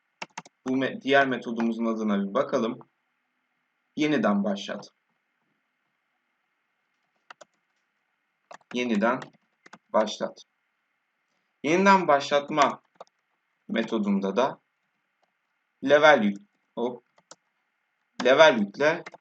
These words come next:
bulunduğumuz leveli yüklesin. Şimdi bir çalıştıralım. Bakalım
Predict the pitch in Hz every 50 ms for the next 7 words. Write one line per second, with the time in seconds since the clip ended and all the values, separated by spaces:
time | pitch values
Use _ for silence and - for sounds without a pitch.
0 | _ _ _ _ _ _ _ _ _ _ _ _ _ _ _ _ 139 139 139 139
1 | 135 131 127 120 117 107 101 98 95 95 98 95 95 92 92 - - 101 98 -
2 | - 101 - _ _ _ _ _ _ _ _ _ _ _ _ _ - - - _
3 | _ _ _ _ _ _ - - - _ _ _ _ _ _ _ _ _ _ _
4 | _ _ _ - - 185 208 208 202 196 - - 175 165 165 - - 196 185 165
5 | 127 127 139 143 - _ _ _ _ _ _ _ _ _ _ _ _ _ _ _
6 | _ _ _ _ _ _ _ _ _ _ _ _ _ _ _ _ _ _ _ _
7 | _ _ _ _ _ _ _ _ _ _ _ 127 123 123 - 110 104 107 123 135
8 | -